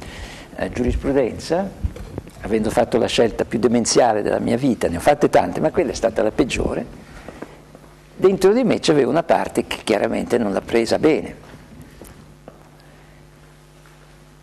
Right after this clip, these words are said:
E allora mi impegnai con, sviluppando una subpersonalità ossessiva, cioè quella del controllo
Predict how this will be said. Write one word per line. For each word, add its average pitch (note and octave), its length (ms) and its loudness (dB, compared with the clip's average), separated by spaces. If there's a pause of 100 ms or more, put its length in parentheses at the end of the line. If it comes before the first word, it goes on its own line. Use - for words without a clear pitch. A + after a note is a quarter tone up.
(240)
E B2 580 2 (580)
allora G3+ 280 4
mi A3 180 0
impegnai E3 540 2
con, A#2+ 280 0 (440)
sviluppando C3+ 580 2
una C#3 100 0
subpersonalità - 840 -2
ossessiva, A#2+ 1000 2 (200)
cioè - 380 0
quella B2 300 2
del B2 180 0
controllo - 600 0